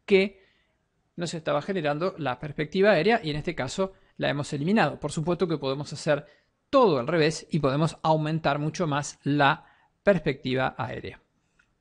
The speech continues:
Revisemos ahora una corrección de perspectiva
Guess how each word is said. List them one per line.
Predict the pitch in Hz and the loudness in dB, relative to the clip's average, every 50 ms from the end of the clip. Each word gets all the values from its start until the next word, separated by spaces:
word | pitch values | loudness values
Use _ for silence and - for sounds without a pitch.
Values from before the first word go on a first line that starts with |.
| _ _ _ _ _ _ _ _ _ _ _ _ _ _ _ _ _ _ _ _ _ _ _ _ _ _ _ _ _ _ _ _ _ _ _ _ _ _ _ _ _ _ - - _ _ - | _ _ _ _ _ _ _ _ _ _ _ _ _ _ _ _ _ _ _ _ _ _ _ _ _ _ _ _ _ _ _ _ _ _ _ _ _ _ _ _ _ _ -20 -20 _ _ -6
Revisemos | - 147 143 139 135 - 160 156 165 170 - - | -2 0 0 0 0 -2 0 0 0 0 0 0
ahora | 160 143 147 160 - - | 0 2 2 2 0 0
una | 151 143 143 127 - | -2 -2 -2 -2 -2
corrección | - 120 123 123 120 - - 131 131 135 | -2 -2 -2 -4 -6 -4 -6 -4 -4 -4
de | 131 | -6
perspectiva | 131 - 131 127 - 190 175 - - 131 131 147 165 160 | -4 -4 -6 -2 -2 -2 -2 -2 -2 -2 0 0 -2 -2